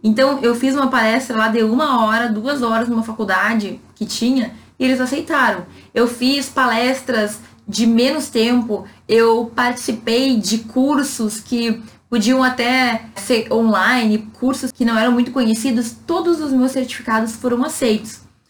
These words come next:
Então, eu tive, acho que mais de mil horas, ah, complementares, horas complementares de graduação com os meus certificados que eu tinha, certo? Na tua faculdade é a mesma coisa. O que que tu tem que cuidar, então? E como que tu pode usar esses certificados?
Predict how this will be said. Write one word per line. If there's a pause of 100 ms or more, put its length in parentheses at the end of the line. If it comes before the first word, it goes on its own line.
(220)
Então,
eu
tive,
acho
que
mais
de
mil
horas,
ah,
complementares,
horas
complementares
de
graduação
com
os
meus
certificados
que
eu
tinha, (640)
certo? (340)
Na
tua
faculdade
é
a
mesma
coisa.
O
que
que
tu
tem
que
cuidar,
então?
E
como
que
tu
pode
usar
esses
certificados?